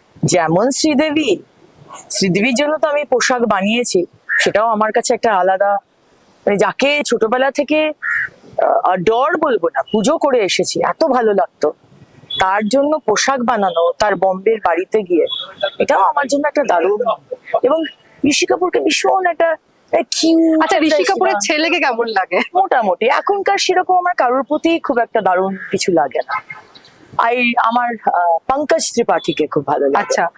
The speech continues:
Speaker 2: মানে তুমি ওই গতানুগতিক অভিনয় যারা করেন তাদেরকে খুব একটা পছন্দ?
Speaker 1: বয়সও হচ্ছে, বয়সের সাথে সাথে ওই চকলেট
Speaker 2: পছন্দটা
Speaker 1: বয়,
Speaker 2: পছন্দ
Speaker 1: হ্যাঁ,
Speaker 2: চেঞ্জ
Speaker 1: কিন্তু,
Speaker 2: হচ্ছে।
Speaker 1: আহ, ওই কায়ামত সে কায়ামত তক আমাদের স্কুল সময়, মানে it was a super duper hit।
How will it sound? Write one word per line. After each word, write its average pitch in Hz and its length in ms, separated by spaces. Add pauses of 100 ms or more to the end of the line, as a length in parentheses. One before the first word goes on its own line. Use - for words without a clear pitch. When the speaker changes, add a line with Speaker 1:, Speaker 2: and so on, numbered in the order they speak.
(180)
Speaker 2:
মানে 330 120
তুমি 370 180
ওই 415 160
গতানুগতিক 339 760
অভিনয় 330 400
যারা 330 300
করেন 311 340
তাদেরকে 285 460
খুব 311 180
একটা 294 280
পছন্দ? 240 280
Speaker 1:
বয়সও 349 460
হচ্ছে, 339 280
বয়সের 262 360
সাথে 262 280
সাথে 285 240
ওই 285 100
চকলেট 233 380
Speaker 2:
পছন্দটা 277 220
Speaker 1:
বয়, 254 340
Speaker 2:
পছন্দ 202 400
Speaker 1:
হ্যাঁ, 190 180
Speaker 2:
চেঞ্জ 202 160
Speaker 1:
কিন্তু, 185 220
Speaker 2:
হচ্ছে। - 460
Speaker 1:
আহ, 202 680
ওই 175 380
কায়ামত 262 460
সে - 180
কায়ামত 233 480
তক 175 220
আমাদের 214 640
স্কুল 240 320
সময়, 175 400 (760)
মানে 330 180
it - 40
was 349 220
a 359 260
super 349 260
duper 269 240
hit। - 500